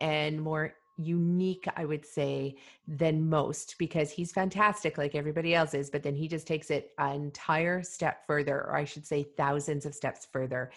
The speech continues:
because Dave is an ultra endurance athlete like no other. So this episode is truly superb.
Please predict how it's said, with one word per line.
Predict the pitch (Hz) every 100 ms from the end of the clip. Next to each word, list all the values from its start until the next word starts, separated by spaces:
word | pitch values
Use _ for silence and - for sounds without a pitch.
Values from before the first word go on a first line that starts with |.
| - - -
because | - 180 180 170 160
Dave | - 170 185 220 220
is | 185 185
an | 185 -
ultra | 151 151 165 160
endurance | - 160 156 143 143 143
athlete | - 139 - 147 143 -
like | 175 156 175 180 190
no | 180 180 -
other. | 147 135 117 117 - - - - _
So | - 185 180 -
this | 175 170 196 202 -
episode | 175 180 170
is | 160 160
truly | - 170 156 170 165 - - -
superb. | - 175 165 135 135